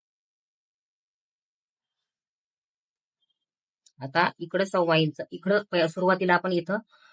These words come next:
शिलाई मार्जिन घेणार आहोत, पाव इंच फक्त पुढं ढकलणार आहोत असं,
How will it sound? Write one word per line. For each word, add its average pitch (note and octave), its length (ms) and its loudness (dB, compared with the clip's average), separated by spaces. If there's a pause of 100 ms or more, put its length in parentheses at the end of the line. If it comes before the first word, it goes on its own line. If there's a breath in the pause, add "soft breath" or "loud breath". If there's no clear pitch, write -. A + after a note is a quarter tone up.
(160 soft breath)
शिलाई F3+ 320 2
मार्जिन F3 360 4
घेणार E3 180 4
आहोत, E3+ 280 2
पाव D#3 200 2
इंच C3 240 0 (100)
फक्त B2+ 240 -6 (680)
पुढं E3 160 2
ढकलणार C#3+ 420 0
आहोत D3+ 220 -2
असं, D#3+ 220 -6